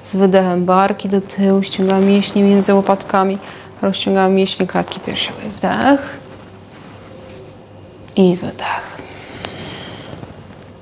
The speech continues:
Wdech i wydech. Zwróćcie uwagę, żeby sylwetka była cały czas wyprostowana, żeby to nie było ciągnięcie głowy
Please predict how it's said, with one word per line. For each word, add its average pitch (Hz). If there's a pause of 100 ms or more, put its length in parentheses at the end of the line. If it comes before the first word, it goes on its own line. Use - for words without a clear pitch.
(720)
Wdech 269 (2250)
i 190
wydech. -
Zwróćcie 214
uwagę, 202
żeby 202
sylwetka 214
była 196
cały 233
czas 214 (140)
wyprostowana, 196
żeby 202
to 214
nie 226
było 202 (540)
ciągnięcie 202
głowy 190